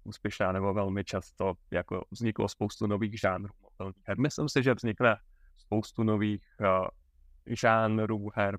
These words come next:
pro virtuální brýle, ale, ale ta masová adopce uvidíme, uvidíme, jestli jí povede ten gaming.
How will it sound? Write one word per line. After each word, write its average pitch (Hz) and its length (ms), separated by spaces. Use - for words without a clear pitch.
pro 92 380
virtuální 98 720
brýle, 135 300
ale, 139 440
ale 127 300
ta 147 160
masová 143 460
adopce - 440
uvidíme, 139 760
uvidíme, 135 420
jestli 143 240
jí 139 100
povede 135 380
ten 143 240
gaming. 120 460